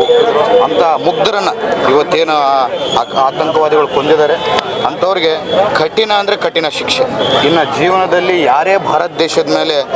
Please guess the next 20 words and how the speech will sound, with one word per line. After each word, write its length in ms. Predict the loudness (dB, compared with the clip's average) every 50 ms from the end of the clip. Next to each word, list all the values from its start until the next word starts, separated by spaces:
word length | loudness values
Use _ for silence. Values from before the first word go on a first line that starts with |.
| 0 0 2 2 0 0
ಒಂದು 120 | 0 0 0 0 0
ದಾಳಿ 240 | 0 2 0 0 0 0
ಮಾಡ್ಬೇಕಂದ್ರೆ, 540 | 0 2 0 0 0 0 0 2 2 2 0 0 -2 -4 -2 0 0 2 2 2 2 2 2
ಇದು 140 | 2 2 2 2 2 2
ದಾಳಿ 220 | 2 2 2 2 0 0
ಏನ್ 100 | 0 0 0
ಮ-, 100 | 0 0 0
ನಡೆದ 200 | 0 0 0 0 0 -2
ಮೇಲೆ 160 | -2 -2 -2 -2 -2
ನಮ್ಮ 220 | -2 0 0 -2 0 0 -2
ಸರ್ಕಾರ 280 | -2 0 0 0 0 2 2 2 2
ಏನ್ 100 | 2 2 0
ಮಾಡಿದೆ 220 | 0 2 2 0 0
ಅಂತ 160 | 0 -2 0 0 2
ನೋಡಿ 180 | 2 2 2 0 0 0 0
ಬೆಚ್ಚಿ 220 | 0 0 0 2 2 2
ಬೀಳೋಂಗೆ 340 | 4 4 2 2 2 2 2 2
ಮಾಡ್ಬೇಕಂತ 380 | 2 2 0 0 0 0 0 2 2
ಹೇಳಿ 120 | 2 2 2 0 2
ಇಚ್ಛೆ 160 | 2 4 4